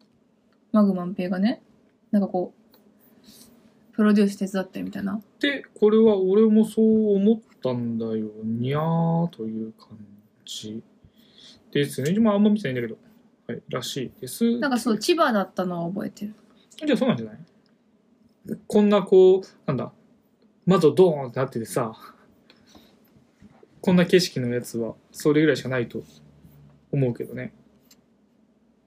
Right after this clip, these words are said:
Speaker 1: だとしたらすごいね。作ってすぐ入ったね。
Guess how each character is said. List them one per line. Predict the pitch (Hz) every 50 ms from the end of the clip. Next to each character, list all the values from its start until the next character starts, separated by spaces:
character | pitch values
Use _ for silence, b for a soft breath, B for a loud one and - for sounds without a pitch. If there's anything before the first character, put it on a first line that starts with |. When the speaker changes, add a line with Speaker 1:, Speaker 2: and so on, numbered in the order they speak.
| _ _ _ _ _ _ _ _ _ _ _ _ _ _ _ _ _ _ _ _ _ - 220
Speaker 1:
だ | 220 254 240
と | 240 226
し | 214
た | - 185
ら | 190
す | - 202
ご | 185 180
い | 175
ね。 | 208
作 | - - - 220
っ |
て | 214 -
す | - - 233
ぐ | 208 196
入 | 202 185 175
っ | -
た | - -
ね。 | - 202 214 214